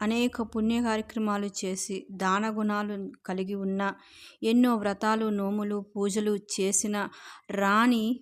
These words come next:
ఫలితం ఆ భూదేవి మాత కథ వింటే వస్తుంది. భూదేవి కథ వింటే చాలు, భూములు, ఇల్లు కొంటూనే ఉంటారు. మనల్ని భరించేది ఈ భూదేవి.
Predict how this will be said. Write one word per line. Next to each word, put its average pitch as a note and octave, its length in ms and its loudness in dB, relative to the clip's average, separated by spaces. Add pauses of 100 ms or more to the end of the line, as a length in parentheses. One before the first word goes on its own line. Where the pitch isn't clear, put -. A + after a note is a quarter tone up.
(160)
ఫలితం G#3+ 500 0 (480)
ఆ G#3 140 4
భూదేవి A#3 500 4
మాత B3 260 2
కథ G3 320 -2
వింటే G#3 500 -2 (240)
వస్తుంది. F3 520 -6 (400)
భూదేవి C4+ 840 6 (160)
కథ G#3 200 2
వింటే A3+ 480 2 (100)
చాలు, G3+ 380 -2 (120)
భూములు, G#3 560 0
ఇల్లు G3+ 300 -2
కొంటూనే G#3 580 0
ఉంటారు. F3+ 440 -4 (360)
మనల్ని A#3 340 2
భరించేది G#3+ 1000 0
ఈ G3+ 80 -6
భూదేవి. F#3 600 -4